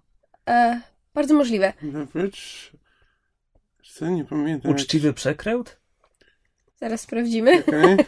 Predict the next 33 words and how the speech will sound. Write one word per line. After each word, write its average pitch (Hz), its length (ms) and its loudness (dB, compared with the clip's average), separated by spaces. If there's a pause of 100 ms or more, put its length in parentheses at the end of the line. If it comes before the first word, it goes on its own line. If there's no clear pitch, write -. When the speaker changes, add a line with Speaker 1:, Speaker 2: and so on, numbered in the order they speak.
(140)
Speaker 1:
<laughs> - 280 -20
Kamil 277 320 6
klika 254 440 2
w - 80 -4
laptopa. 240 540 2 (1300)
Speaker 2:
Uczciwy 160 460 2
przekręt. 139 640 2 (1300)
Tak. - 180 -4 (360)
Speaker 3:
Ma 151 260 -2
to 330 160 -4
sens 320 260 0
w - 20 6
Speaker 1:
Ma - 120 6
to - 80 -2
Speaker 3:
kontekście 539 320 4
Speaker 1:
sens, - 120 -6
bardzo 247 220 2
mi 302 60 4
się - 20 4
Speaker 3:
serialu. - 160 0
Speaker 1:
podoba. 233 320 2 (340)
E, 240 100 2
jest 254 200 4
jeszcze, 277 200 4
e, 240 480 2
brytyjski 254 580 0
odpowiednik, 233 480 -2
znaczy 214 220 -6
odpowiednik 208 500 2
to 220 60 0
nie 208 160 2
jest, 190 240 -8
e, 190 320 -2